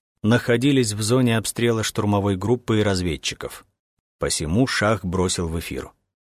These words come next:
"Внимание всем! По банде! Прицельный огонь!" Хлопки бесшумного оружия спецназа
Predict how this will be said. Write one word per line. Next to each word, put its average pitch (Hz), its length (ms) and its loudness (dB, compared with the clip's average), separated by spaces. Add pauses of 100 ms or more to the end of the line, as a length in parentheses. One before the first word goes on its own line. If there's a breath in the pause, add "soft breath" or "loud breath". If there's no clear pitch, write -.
(220)
"Внимание 127 560 2
всем! 92 400 0 (520)
По 87 160 4
банде! 143 600 6 (480)
Прицельный 143 840 4
огонь!" 135 480 4 (1160)
Хлопки 76 500 0
бесшумного 139 760 4
оружия 123 360 4
спецназа 131 760 2